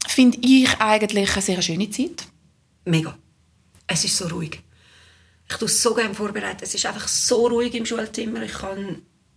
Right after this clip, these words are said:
Speaker 2: meine Sachen machen. Ich kann aber auch mega laut Musik hören, wenn ich Lust habe. Aber es ist einfach...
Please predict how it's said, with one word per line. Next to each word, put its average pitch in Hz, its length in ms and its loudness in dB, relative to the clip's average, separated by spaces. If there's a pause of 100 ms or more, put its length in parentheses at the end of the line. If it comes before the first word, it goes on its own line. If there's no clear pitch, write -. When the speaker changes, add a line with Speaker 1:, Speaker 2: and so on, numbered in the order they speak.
(120)
Speaker 2:
meine 214 340 4
Sachen 226 340 -2
machen. 214 240 0
Ich 214 60 -2
kann 165 180 4
aber 151 160 2
auch 143 40 0
mega 143 200 2
laut 139 200 -2
Musik 208 260 2
hören, 254 220 4
wenn 208 120 6
ich 202 80 2
Lust 208 320 4
habe. 214 240 0
Aber 196 140 6
es 208 100 0
ist 233 140 2
einfach... 254 240 2